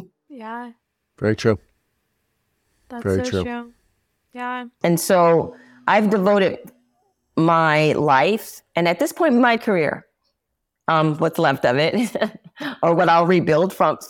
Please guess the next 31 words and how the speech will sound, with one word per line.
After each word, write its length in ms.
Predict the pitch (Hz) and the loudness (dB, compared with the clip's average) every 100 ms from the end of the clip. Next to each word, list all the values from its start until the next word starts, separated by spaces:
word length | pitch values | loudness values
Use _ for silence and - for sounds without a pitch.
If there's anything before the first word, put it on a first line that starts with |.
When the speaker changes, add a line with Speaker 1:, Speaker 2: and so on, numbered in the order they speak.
| - | -2
Speaker 3:
of 140 | 170 175 | 0 2
it, 260 | 160 - - _ _ _ - | 0 -2 -8 _ _ _ -8
to 360 | - 196 190 - - - | 0 2 2 -2 -8 -4
calling 380 | 262 233 226 208 | 2 2 2 0
out 180 | 190 | 0
the 80 | 185 | -2
enablers. 640 | 170 147 139 - - - - _ | -2 -2 -2 -4 -8 -12 -20 _
Stop 360 | - - 226 226 | -6 2 2 2
telling 320 | - 226 220 | 2 2 2
the 80 | 190 | 2
woman 340 | 175 175 165 | 2 2 2
it's 160 | 160 170 | -2 0
all 160 | 156 151 | 0 0
in 80 | |
her 140 | 147 131 | 0 -2
head. 280 | 135 - - _ | -4 -12 -16 _
Stop 340 | - 233 240 240 | -2 2 2 2
telling 340 | 262 226 208 | 2 2 2
the 80 | 190 | 2
girl, 260 | 185 185 | 4 4
"Well, 120 | 175 175 | 4 2
you're 160 | 180 | 0
fast 400 | 175 196 175 175 | 0 2 2 0
and 120 | 175 | -2
you 60 | 175 | 0
need 160 | 170 165 | -2 -2
to 60 | |
put 180 | 170 160 | -6 -4
some 160 | 156 151 | -4 -2
clothes 300 | 139 127 127 | -2 -2 -4
on." 160 | - | -8